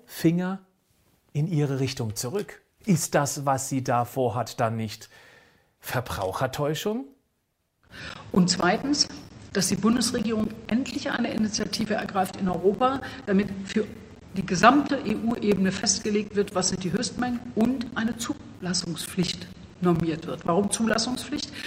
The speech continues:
Speaker 2: Damit klar ist, welche Stoffe dürfen überhaupt in bestimmten Mengen genutzt werden und welche gar nicht.
Speaker 1: Okay, nochmal. Gibt es schon. Aber das mit der Zulassungspflicht, wie meint sie das denn?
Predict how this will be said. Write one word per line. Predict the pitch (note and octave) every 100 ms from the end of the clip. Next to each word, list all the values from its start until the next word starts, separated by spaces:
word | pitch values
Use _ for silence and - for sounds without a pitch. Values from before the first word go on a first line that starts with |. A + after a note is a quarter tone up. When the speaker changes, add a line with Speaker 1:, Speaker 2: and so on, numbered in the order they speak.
| - -
Speaker 2:
Damit | F#3 F#3+
klar | - G3 A3+ B3
ist, | -
welche | G3+ G#3 G#3
Stoffe | - G#3 - B3 - - - A3
dürfen | G#3+ G#3+
überhaupt | - F3 A3+ - -
in |
bestimmten | A#3 - B3 - G#3
Mengen | A3+ A3+
genutzt | G3 G3+ - G3
werden | G#3+ G#3+ -
und | F#3+ F3
welche | F3+ F3+ F3
gar | - -
nicht. | - - - - - _
Speaker 1:
Okay, | - F3+ F#3+ D#3+ A2+ G2
nochmal. | D3 F3 - A#2 F#2+ F2 - _ _ _ -
Gibt | A3+ A3
es | C#3 -
schon. | A#2 F#2+ F2 _ _ _ _ _ - - -
Aber | B2+ D3
das | E3+ F#3
mit | E3
der | -
Zulassungspflicht, | B3 G3 - C3+ - C#3 B2+ -
wie | A#2
meint | G#2+ C3+ D3+
sie | C#4
das | D3+ A#2+ -
denn? | G2+